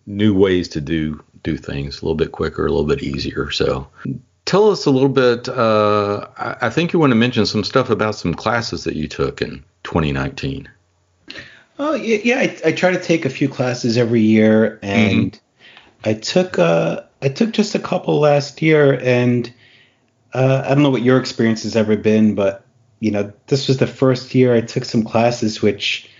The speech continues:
Speaker 2: you know, kinda let me down. Um,
Speaker 1: Oh, yeah.
Speaker 2: Yeah. Um,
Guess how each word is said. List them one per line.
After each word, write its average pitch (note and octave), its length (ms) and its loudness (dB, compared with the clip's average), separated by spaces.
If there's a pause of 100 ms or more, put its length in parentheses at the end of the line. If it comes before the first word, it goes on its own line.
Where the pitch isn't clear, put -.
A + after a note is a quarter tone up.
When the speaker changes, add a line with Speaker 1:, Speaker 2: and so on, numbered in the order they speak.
(460)
Speaker 2:
you D3+ 80 -2
know, C3+ 60 -2
kinda G3 220 2
let G3 180 4
me D#3 80 4
down. F#2 320 0 (480)
Um, G2+ 260 -4
Speaker 1:
Oh, C3+ 320 0 (320)
yeah. F#2+ 260 0
Speaker 2:
Yeah. C3 420 2 (120)
Um, A2+ 600 -2